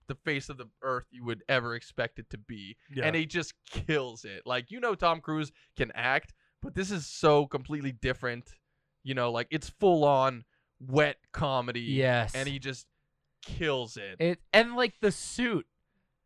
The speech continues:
Speaker 3: He looks like, he looks like in GoldenEye when you put on Donkey Kong mode. <laughs> Like, his
Speaker 1: <laughs>
Speaker 3: body is so big.
Speaker 1: His hands
Speaker 3: and
Speaker 1: and
Speaker 3: the
Speaker 1: his are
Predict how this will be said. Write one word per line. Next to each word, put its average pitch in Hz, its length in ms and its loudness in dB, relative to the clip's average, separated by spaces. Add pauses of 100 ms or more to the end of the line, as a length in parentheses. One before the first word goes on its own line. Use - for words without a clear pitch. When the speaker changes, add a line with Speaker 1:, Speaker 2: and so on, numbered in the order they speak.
(160)
Speaker 3:
He 240 160 2
looks 247 320 0
like, 247 340 2
he 214 160 -2
looks 226 240 -4
like 208 180 -2
in 185 300 -2
GoldenEye 202 720 4
when 180 220 0
you 175 80 -2
put 196 160 4
on 165 160 4
Donkey 170 420 2
Kong 127 380 0
mode. 87 340 -4
<laughs> - 40 -20 (240)
Like, - 120 4
his - 520 6
Speaker 1:
<laughs> 139 160 -2
Speaker 3:
body 240 420 4
is 233 120 -2 (160)
so 240 320 4
big. 214 300 2
Speaker 1:
His 170 160 2
hands 175 320 8
Speaker 3:
and - 80 6
Speaker 1:
and - 20 6
Speaker 3:
the - 120 6
Speaker 1:
his 156 40 0
are 202 80 4